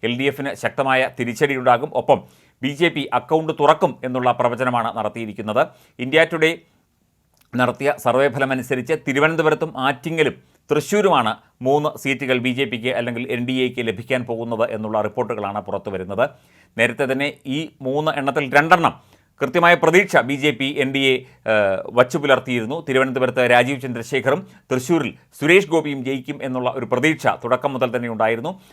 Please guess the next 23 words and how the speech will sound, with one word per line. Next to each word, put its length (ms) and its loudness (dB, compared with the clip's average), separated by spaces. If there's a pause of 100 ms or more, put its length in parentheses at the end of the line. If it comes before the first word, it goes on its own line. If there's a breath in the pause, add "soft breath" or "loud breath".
(140)
പ്രധാനമന്ത്രി 460 0
നരേന്ദ്രമോദി 580 -2
അടക്കം 340 4 (240 soft breath)
അഞ്ചോ 360 0
ആറോ 240 6
പ്രാവശ്യം 540 2
കേരളത്തിലെത്തി 640 -4
ഈ 140 -4
മണ്ഡലങ്ങളിലൊക്കെ 800 0
തന്നെ 220 2 (400 soft breath)
പ്രചരണം 420 2
നടത്തിയിരുന്നു. 640 -4 (200 soft breath)
ആ 80 0
സമയത്തൊക്കെ 520 -2
തന്നെ 160 -2
വലിയ 240 2
പ്രതീക്ഷയോടുകൂടി 760 0
തന്നെയാണ്, 380 0 (360 soft breath)
ആ, 140 0
തൃശ്ശൂരും 540 0
അതുപോലെ 360 0
തന്നെ 120 -2
തിരുവനന്തപുരവും, 600 2